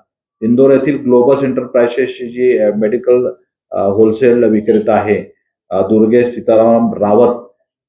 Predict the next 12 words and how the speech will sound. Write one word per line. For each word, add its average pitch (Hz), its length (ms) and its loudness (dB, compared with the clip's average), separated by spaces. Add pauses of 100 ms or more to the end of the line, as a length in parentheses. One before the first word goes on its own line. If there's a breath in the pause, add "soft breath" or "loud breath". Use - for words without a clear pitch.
त्याचबरोबर, 120 560 2
अ, 120 380 2 (460)
राधे 104 540 -2
एंटरप्राइजेस 120 840 0
मेडिकल 110 440 0
होलसेल 113 380 0
डिस्ट्रीब्युटर 110 580 -2
आहे, 113 420 -2 (380)
अ, 95 320 -2 (1300)
धर्मेंद्र 131 420 4
उर्फ 131 240 2
गोपाल 120 540 2